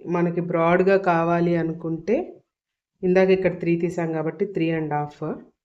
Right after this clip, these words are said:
బ్లౌజ్ కాబట్టి. ఈ కొలతలన్నీ మీకు నా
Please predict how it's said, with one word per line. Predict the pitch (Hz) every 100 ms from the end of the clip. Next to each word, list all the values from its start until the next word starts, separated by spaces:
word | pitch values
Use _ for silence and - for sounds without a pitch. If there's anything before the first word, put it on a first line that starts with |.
| _ _ _ _ _ _ 165
బ్లౌజ్ | 165 170 170
కాబట్టి. | 170 151 143 - 220 370 - _ _ _ _ _ _ _ _ _ _ _ 202
ఈ | 214
కొలతలన్నీ | 214 190 190 226 233 226 240
మీకు | 226 208 -
నా | 185